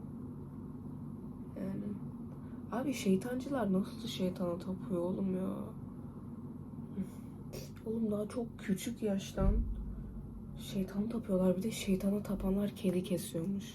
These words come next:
Ben bunu yeni öğrendim. Kedilerin ne suçu vardı?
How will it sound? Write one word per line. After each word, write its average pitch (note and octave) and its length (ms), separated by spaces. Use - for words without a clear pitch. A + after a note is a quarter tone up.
Ben F#3 200
bunu F#3+ 140
yeni F3 280
öğrendim. D#3+ 580
Kedilerin G3 580
ne G3+ 100
suçu - 360
vardı? E3 460